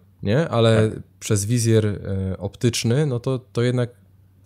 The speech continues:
Speaker 1: no, no, no była to jakoś tam przekształcona wersja,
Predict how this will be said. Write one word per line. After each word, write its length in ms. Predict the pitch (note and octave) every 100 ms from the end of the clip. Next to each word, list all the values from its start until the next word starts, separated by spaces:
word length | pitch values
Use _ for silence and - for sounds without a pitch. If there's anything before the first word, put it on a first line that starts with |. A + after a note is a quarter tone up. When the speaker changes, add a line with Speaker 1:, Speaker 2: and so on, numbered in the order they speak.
| - -
Speaker 1:
no, 120 | -
no, 200 | - A#1+
no 160 | G3 F3+
była 220 | G3+ E3+
to 200 | B2+ G#2+
jakoś 220 | G#2 G2+ -
tam 120 | G2+
przekształcona 760 | - - - G#2 - A2+ F#2+
wersja, 540 | F#2 F#2 F#2 F#2+ B2+